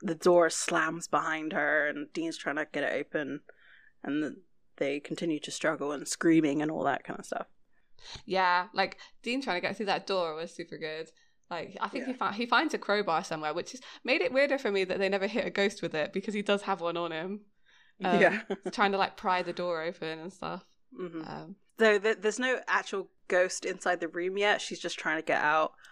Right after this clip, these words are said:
Speaker 2: Mm.
Speaker 1: Um, you know, she, she, there's nothing, nothing in there. Obviously, it's still terrifying 'cause she just got dragged in there.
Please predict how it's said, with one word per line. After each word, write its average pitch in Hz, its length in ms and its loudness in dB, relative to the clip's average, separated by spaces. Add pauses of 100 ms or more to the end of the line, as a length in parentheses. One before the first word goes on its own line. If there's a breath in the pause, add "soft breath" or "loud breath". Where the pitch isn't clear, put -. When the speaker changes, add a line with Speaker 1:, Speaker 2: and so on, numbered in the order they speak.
Speaker 2:
Mm. 190 240 -2
Speaker 1:
Um, 156 560 4 (840)
you 185 100 -6
know, 151 160 -4
she, 226 220 -10 (180)
she, - 260 -12
there's 170 160 -4
nothing, 165 480 -2
nothing 170 320 -6
in 156 120 -6
there. 190 200 -6 (100)
Obviously, 208 300 4
it's - 80 -6
still 180 180 0
terrifying 135 500 -2
'cause - 120 -18
she - 80 -16
just - 140 -14
got - 180 -8
dragged 147 280 -6
in 143 120 -8
there. 151 220 -10